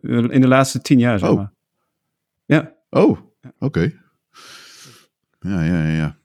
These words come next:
Speaker 2: Nee, ik heb die, de serie is ook een tip trouwens, maar dat moet je maar, eh,
Speaker 1: Ja,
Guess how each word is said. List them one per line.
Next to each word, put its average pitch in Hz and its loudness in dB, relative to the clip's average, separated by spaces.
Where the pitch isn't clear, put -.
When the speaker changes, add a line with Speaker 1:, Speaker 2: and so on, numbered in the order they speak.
Speaker 2:
Nee, 101 2
ik 113 2
heb 107 2
die, 101 0
de 107 0
serie 151 4
is 117 4
ook 120 2
een 92 -4
tip 101 0
trouwens, 82 -2
maar 92 -2
dat 95 0
moet 101 -4
je 98 -4
maar, 95 -2
eh, 92 2
Speaker 1:
Ja, 131 4